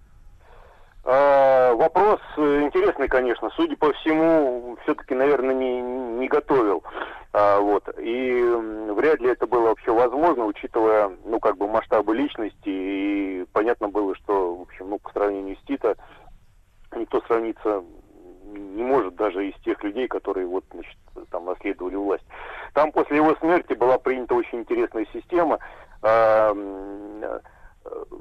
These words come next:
руководство менялось каждый год, причем, значит, вот, э,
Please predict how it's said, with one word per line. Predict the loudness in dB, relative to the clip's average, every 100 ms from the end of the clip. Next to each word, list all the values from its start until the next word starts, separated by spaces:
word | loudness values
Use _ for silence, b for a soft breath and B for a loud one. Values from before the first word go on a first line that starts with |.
| -20 -6
руководство | -4 2 4 2 0 -4
менялось | -2 2 2 0 0
каждый | 0 0 -2
год, | 0 0 0 -4
причем, | -8 -2 0 0 -2 -6
значит, | -8 -6
вот, | -6 -4 -4
э, | -4 -2 -2 -4 -6 -10 -12 -14 -14 -16 -18